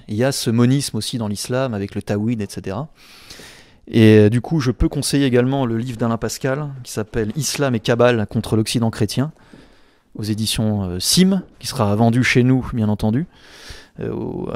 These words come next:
dans la librairie des Deux Cités. Et en fait, euh, voilà, on se, on,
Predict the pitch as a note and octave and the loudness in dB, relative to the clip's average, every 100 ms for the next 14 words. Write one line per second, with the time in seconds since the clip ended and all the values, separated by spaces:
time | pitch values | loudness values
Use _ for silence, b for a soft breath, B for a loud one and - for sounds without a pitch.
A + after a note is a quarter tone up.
0 | A#2 A#2 G#2+ G#2+ A2+ A#2+ A#2+ G#2+ A2 - | -4 0 0 2 2 2 2 0 -2 -6
1 | - C#3+ - - _ _ _ _ - - | -2 -2 -2 -10 _ _ _ _ -20 -20
2 | - - - B2+ A#2 G#2 C#3+ C#3+ - G2+ | -20 -20 0 4 4 4 2 2 -2 -2
3 | G2 F#2 F2+ E2+ E2+ G#2+ B2 G2+ - | -2 -6 -8 -10 -4 -2 0 -2 -4